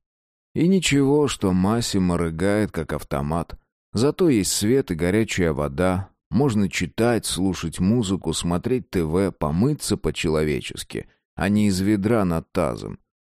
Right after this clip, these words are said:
Есть нормальную пищу, а не гречку с тушёнкой, от вида которой Кока столбенел. Но бабушке своих чувств не показывал, наоборот, хвалил и просил добавки. Свет и воду давали часа на два-три,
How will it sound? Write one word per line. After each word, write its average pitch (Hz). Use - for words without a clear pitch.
Есть 135
нормальную 87
пищу, 101
а 78
не 92
гречку 101
с -
тушёнкой, 87
от 82
вида 92
которой 95
Кока 85
столбенел. 90
Но 110
бабушке 113
своих 85
чувств -
не 98
показывал, 69
наоборот, 98
хвалил 95
и -
просил 78
добавки. 62
Свет 156
и -
воду 110
давали 101
часа 110
на 85
два-три, 80